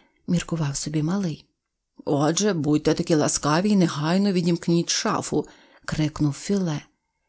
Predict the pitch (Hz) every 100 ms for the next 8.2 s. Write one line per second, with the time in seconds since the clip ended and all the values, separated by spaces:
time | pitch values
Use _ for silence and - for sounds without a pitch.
0 | _ - 175 247 285 - 160 147 160 214
1 | 214 202 - - 147 - 233 254 220 156
2 | 147 143 170 165 - - 131 - - -
3 | _ _ _ - 143 143 190 233 - 143
4 | 156 160 147 143 143 135 139 - 156 156
5 | 214 240 170 160 143 139 _ _ _ _
6 | 143 147 - 240 233 - 185 170 156 214
7 | 208 151 147 143 143 - 214 254 202 180
8 | 165